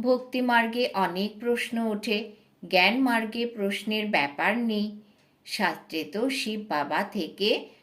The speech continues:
শুরু করে দেবতাদেরও কত গ্লানি করা হয়েছে, কাউকেই ছাড়েনি। এটাও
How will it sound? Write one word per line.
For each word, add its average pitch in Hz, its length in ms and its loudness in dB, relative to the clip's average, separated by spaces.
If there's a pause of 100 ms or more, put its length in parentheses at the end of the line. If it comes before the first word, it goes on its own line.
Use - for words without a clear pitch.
(120)
শুরু 254 380 -2
করে 196 380 -2
দেবতাদেরও 190 1000 -4
কত 208 540 -4
গ্লানি 190 400 -2
করা 170 340 -2
হয়েছে, 160 580 -4 (640)
কাউকেই 190 600 0
ছাড়েনি। 226 640 0 (500)
এটাও 175 580 -2